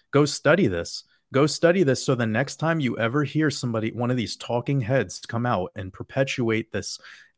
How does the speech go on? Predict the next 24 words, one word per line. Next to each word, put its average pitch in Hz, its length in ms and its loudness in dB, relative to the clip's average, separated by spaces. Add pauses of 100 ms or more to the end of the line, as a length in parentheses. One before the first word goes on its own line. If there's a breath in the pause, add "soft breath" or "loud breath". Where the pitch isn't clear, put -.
(120)
"Silver's 135 460 2
gonna 123 200 0
do 110 200 -2
this," 117 360 2
or 104 80 -4
"Stellar's 120 480 0
gonna 113 180 -2
do 104 180 -4
this," 117 200 0
and 107 120 -2
then 107 100 -2
they're 113 100 0
gonna 110 200 -2
tie 104 300 -4
it 123 140 -4
to 117 100 -4
some 107 200 -4
sort 110 300 0
of 87 100 -8
narrative, 110 460 0
some 104 160 -4
sort 104 240 -2
of 90 80 -6
event, 92 440 -4